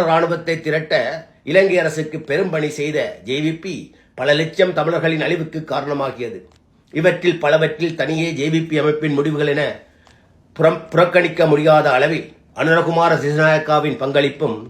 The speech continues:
அதிகம் இருந்தது என்ற வகையில் இலங்கை தேசத்தில் இருக்கும் சிங்கள இனவாத கட்சிகளின் தலைவர்களில் பலரில் ஒருவராக இருக்கும் ஜே வி பியின் ஜனாதிபதி வேட்பாளரான அனுரகுமார திசுநாயக்காவை சிங்கள மக்கள் ஊழலற்ற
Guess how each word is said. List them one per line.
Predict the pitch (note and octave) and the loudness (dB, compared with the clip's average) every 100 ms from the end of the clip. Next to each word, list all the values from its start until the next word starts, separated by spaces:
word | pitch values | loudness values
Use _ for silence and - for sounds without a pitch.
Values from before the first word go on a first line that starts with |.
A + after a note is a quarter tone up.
| - _ - | -20 _ -8
அதிகம் | C3 D#3 D#3 | -2 2 4
இருந்தது | D3 C#3+ C#3 C#3 | 2 0 -2 -2
என்ற | B2+ B2+ | -2 -2
வகையில் | B2+ D#3 C#3 - _ _ _ - | -2 -4 -6 -10 _ _ _ -2
இலங்கை | E3+ G3 F3 | 4 4 4
தேசத்தில் | D#3+ D#3 D3+ D3+ D3+ | 0 0 -2 -4 -4
இருக்கும் | C#3+ D3 - C#3 - - _ | -2 -4 -6 -8 -8 -18 _
சிங்கள | E3 F3+ F#3 E3 | -2 2 4 4
இனவாத | D3+ D3+ D#3 D#3+ E3 | 4 6 6 6 4
கட்சிகளின் | C#3 - C#3 D3+ D3+ | 0 -4 -2 0 0
தலைவர்களில் | - C#3+ C#3+ D3 D3 C#3 | 0 0 0 0 0 -2
பலரில் | B2 C#3 D3 C#3+ | 0 0 2 0
ஒருவராக | C3+ C3+ C3 C3 | 2 0 0 0
இருக்கும் | A2+ B2 - D3+ - - _ - | -4 -6 -4 -6 -6 -20 _ 0
ஜே | E3 | 4
வி | F#3 E3+ | 6 4
பியின் | - D#3 D3+ - - | 2 -2 -2 -2 -4
ஜனாதிபதி | D3 F3 E3 D3+ D3+ | 0 2 2 0 2
வேட்பாளரான | D3 C#3+ C#3+ C3+ C#3 D3 A#2+ - - _ _ - | 0 0 0 0 2 2 0 -4 -20 _ _ -2
அனுரகுமார | C#3+ D#3+ D#3 D#3 D#3 D#3 | 4 4 4 4 6 6
திசுநாயக்காவை | B2 C3 D#3 D3 C#3 C3+ B2+ B2+ - - - _ | 4 0 2 4 4 2 0 0 -4 -16 -20 _
சிங்கள | - D#3+ F3 F3+ D#3+ | -6 2 4 6 4
மக்கள் | C#3 - D3+ A#2+ - _ - | 2 -2 -4 -4 -8 _ 2
ஊழலற்ற | F3 F#3 D#3 D3+ | 6 8 6 2